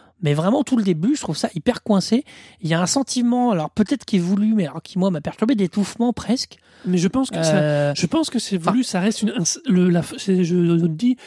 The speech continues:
Speaker 2: alors il faut aussi, alors il faut quand même savoir que l'auteur, enfin un des deux auteurs qui est Serge Lehmann, est quelqu'un qui a énormément travaillé sur la réhabilitation des romans scientifiques, de la culture S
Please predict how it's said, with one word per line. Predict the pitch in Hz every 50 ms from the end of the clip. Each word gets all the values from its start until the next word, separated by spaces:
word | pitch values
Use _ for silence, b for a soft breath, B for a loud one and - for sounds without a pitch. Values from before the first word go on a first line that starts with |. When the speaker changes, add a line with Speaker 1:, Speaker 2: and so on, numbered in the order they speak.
| B B B B B -
Speaker 2:
alors | 170 160 208 -
il | - -
faut | - 247
aussi, | 226 226 - - - 240 208 226
alors | 233 190 165 156
il |
faut | - 185
quand | - 240
même | 233
savoir | 208 - 196 202 220 -
que | - -
l'auteur, | 185 180 185 175 - 214 202 180
enfin | - - -
un | 233 196
des | 180 185
deux | 165 196 202 185
auteurs | 185 170 - 202 196 196 - _
qui | - - 180
est | 165
Serge | 151 - - 190 175 160 160
Lehmann, | 170 160 185 214 233 220 B B B B B B B B
est | -
quelqu'un | 160 - 196 185 - 247 247
qui | - - 185
a |
énormément | 180 185 196 202 202 208 202 202
travaillé | - - 185 170 175 202 208
sur | 202 - 190
la | 160 156
réhabilitation | 156 165 175 180 185 185 180 - 185 170 - - 202 196 190
des | 170 180
romans | 160 180 170 170 180 180
scientifiques, | - - 185 165 - 196 165 - 220 196
de | 175 185
la | 185 170
culture | - - - 208 - - - 233 208 190
S | 185 - -